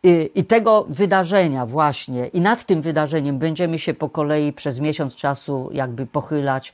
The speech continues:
Jest się nad czym naprawdę zastanowić i pochylić. Tak? Ja tylko wam zdradziłem urąbek tajemnicy. Jest się nad czym pochylić. Tak? Więc my będziemy oczekiwać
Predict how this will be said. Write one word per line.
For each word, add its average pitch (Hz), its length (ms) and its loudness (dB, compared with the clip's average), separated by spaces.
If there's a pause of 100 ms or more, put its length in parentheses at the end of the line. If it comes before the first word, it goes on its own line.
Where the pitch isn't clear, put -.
(160)
Jest 180 200 2
się 165 120 -2
nad 147 240 -4
czym 139 160 -8
naprawdę 131 400 -6
zastanowić 117 680 -8
i 151 60 -8
pochylić. 175 580 -2 (200)
Tak? 143 140 -10
Ja 143 80 -4
tylko 147 280 -4
wam 143 160 0
zdradziłem 143 520 -4 (220)
urąbek 156 440 2
tajemnicy. 156 600 -4
Jest 143 240 -2
się 165 120 -2
nad 135 180 -2
czym 143 180 -8
pochylić. 123 520 -10 (240)
Tak? 147 280 -6 (520)
Więc 170 380 2 (160)
my 190 140 4
będziemy 190 480 0
oczekiwać 175 840 -4